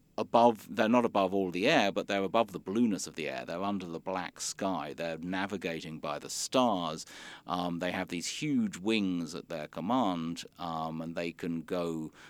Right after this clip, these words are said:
for hours and hours without talking to anyone. They operate in conditions of radio silence. It's an extraordinary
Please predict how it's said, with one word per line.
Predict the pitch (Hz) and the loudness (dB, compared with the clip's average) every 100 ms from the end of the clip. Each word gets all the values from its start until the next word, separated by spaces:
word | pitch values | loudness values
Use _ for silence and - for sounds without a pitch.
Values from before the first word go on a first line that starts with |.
| - | -12
for | - - | -8 -4
hours | 110 98 98 90 87 | 0 2 2 -2 -4
and | 82 | -6
hours | 90 92 85 85 | -4 -2 -4 -6
without | 82 78 | -6 -4
talking | - 127 131 104 | 0 0 0 -4
to | 85 | -4
anyone. | 82 78 | -4 -6
They | 76 | -6
operate | 80 - 76 | -8 -8 -8
in | 76 | -8
conditions | 71 82 80 73 | -10 -10 -10 -10
of | 78 | -8
radio | 76 65 | -8 -8
silence. | - 135 107 104 | 0 2 2 -2
It's | 98 | -4
an | |
extraordinary | 107 - - - - 135 180 156 104 90 85 80 | -4 -2 0 -2 2 6 8 6 4 0 -2 -4